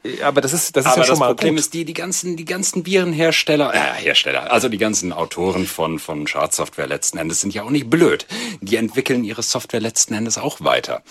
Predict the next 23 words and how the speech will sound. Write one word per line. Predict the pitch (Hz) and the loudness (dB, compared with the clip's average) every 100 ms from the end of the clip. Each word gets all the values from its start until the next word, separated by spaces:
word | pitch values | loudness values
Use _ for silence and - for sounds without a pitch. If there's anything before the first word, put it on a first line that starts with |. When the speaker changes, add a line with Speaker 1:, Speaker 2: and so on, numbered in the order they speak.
| - 180 143 | -12 -12 -16
Speaker 2:
Und, | - 101 101 98 - | -2 2 2 2 -4
äh, | 107 | -4
die | 104 | -4
finden | 107 131 110 | -2 -2 0
auch | 123 | 0
neue | 135 131 127 | 0 -2 0
Wege | 120 151 131 | 2 2 2
und | 82 82 | 0 -2
auch | 90 90 | -4 -2
neue | 104 101 90 | -2 -2 0
Wege, | 107 113 | 0 0
sich | 110 107 | -2 -2
im | 107 104 | -2 0
System | 107 - 135 127 | 0 0 0 0
zu | - | -2
tarnen. | - 175 113 73 - 202 - | -2 -2 0 -2 -8 -14 -6
Und | 95 | -2
eine | 82 90 | 0 0
Heuristik | 82 78 - - 117 - | -2 0 4 4 4 -2
ist | - - - - - | -2 0 0 -6 -6
letzten | 73 - - 71 | -6 0 0 0
Endes | 64 65 65 - | -6 -2 -2 -2
etwas, | - - 62 - - | -4 -4 -2 0 -2